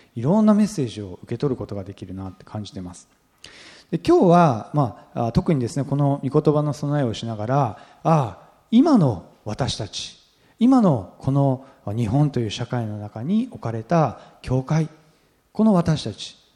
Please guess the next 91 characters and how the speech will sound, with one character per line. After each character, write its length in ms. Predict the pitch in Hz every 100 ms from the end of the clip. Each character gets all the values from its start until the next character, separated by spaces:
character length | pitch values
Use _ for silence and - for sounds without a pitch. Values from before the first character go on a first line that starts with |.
| -
ま 80 | 113
あ、 20 |
皆 200 | 139 190
さ 120 | 170
ん 60 | 165
が 80 |
教 180 | - 127
会 160 | 113 107
で 80 | 101
す 100 | -
か 120 | 95
ら、 160 | 104 - _ _ - _ _
私 300 | - - 143
た 100 | -
ち 140 | 120 156
に 460 | 214 180 95 - -
語 260 | 127 165
ら 140 | 185 185
れ 100 | 180
て 140 | 185
い 140 | 180
る 260 | 202 226 117
そ 260 | - - 254
う 60 | 277
い 120 | 233
う 60 |
言 240 | 135 - 165
葉 100 | 185
な 140 | 170
ん 60 | 147
だ 100 | 147
な 160 | 156
っ 180 | 160 -
て、 140 | - - -
ま 60 | 156
あ、 20 |
そ 100 | -
の 140 | 220
よ 120 | 254 240
う 40 |
に 160 | 131 92
感 220 | - 107
じ 100 | 107
ま 100 | 98
し 80 | -
た。 100 | 104
ま 40 | _ _ _ _ - - - -
あ、 60 | 165
そ 80 | 190
の 100 | 190
点 220 | 185 165
を 420 | 160 151 143 123
ぜ 80 | 127
ひ 140 | 117
一 80 | 101
緒 140 | - 104
に 200 | 104 98
受 60 |
け 120 | - 127
取 120 | 139
っ 40 |
て 80 | 98
い 20 |
き 80 | -
た 80 | 104
い 60 |
と 100 | 95
思 80 | 95
い 60 | 92
ま 120 | 104
す。 160 | - _ _ _ -
ま 60 |
あ、 40 | 135
特 200 | 185 175
に 240 | 131 107 - _
こ 100 | -
の 140 | 120 117
日 100 | 117
本 320 | 98 156 117 -
と 80 | 113
い 120 | 107
う 40 |
地 140 | - 127
に 100 | 107
置 160 | 98
か 80 | 143
れ 140 | 147
て、 360 | 147 220 247 254 - _
そ 120 | -
し 60 | 214
て 540 | - 233 226 - -